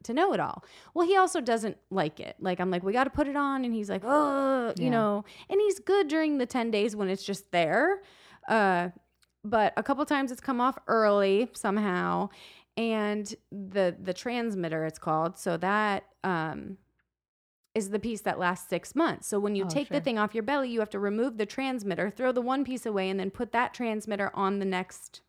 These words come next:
Speaker 2: Mm-hmm.
Speaker 1: thing. I don't have the words.
Speaker 2: Yeah.
Speaker 1: But anyway, he threw it away. So I'm like, "Okay, well,
Speaker 2: <laughs>
Speaker 1: we have one more." It came with two. So I'm like, "Okay, we have one more,"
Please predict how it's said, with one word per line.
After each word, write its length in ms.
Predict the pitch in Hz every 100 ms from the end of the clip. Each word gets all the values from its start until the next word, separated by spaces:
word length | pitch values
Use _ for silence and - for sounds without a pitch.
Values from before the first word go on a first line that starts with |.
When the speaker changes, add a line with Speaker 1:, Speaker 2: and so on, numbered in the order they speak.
| _
Speaker 2:
Mm-hmm. 280 | 170 156 156
Speaker 1:
thing. 320 | 156 160 139 -
I 100 | -
don't 140 | 175 170
have 200 | 160 160
the 80 | 170
words. 320 | 165 165 _ -
Speaker 2:
Yeah. 180 | 170 151 - -
Speaker 1:
But 100 | 311
anyway, 460 | 320 254 185 170 160 _ _ _ _ _ _ _
he 160 | - 233
threw 200 | 208 180
it 60 | 180
away. 340 | 190 - - _ _ _ _ _ _ _ _ _ _ _ _ _ _ _ _ - -
So 160 | - 233
I'm 80 |
like, 180 | 233 220
"Okay, 280 | 233 240 220
well, 440 | 214 202 202 202 - -
Speaker 2:
<laughs> 160 | - -
Speaker 1:
we 120 | 196
have 100 | 196
one 200 | 208 247
more." 240 | 349 233
It 80 | 160
came 180 | - 185
with 200 | 196 -
two. 320 | - 247 156 - 175 190
So 500 | - 220 185 180 175
I'm 120 | 185
like, 140 | 180 175
"Okay, 160 | 190 208
we 120 | 180
have 100 | 165
one 180 | 185 208
more," 460 | 214 175 156 185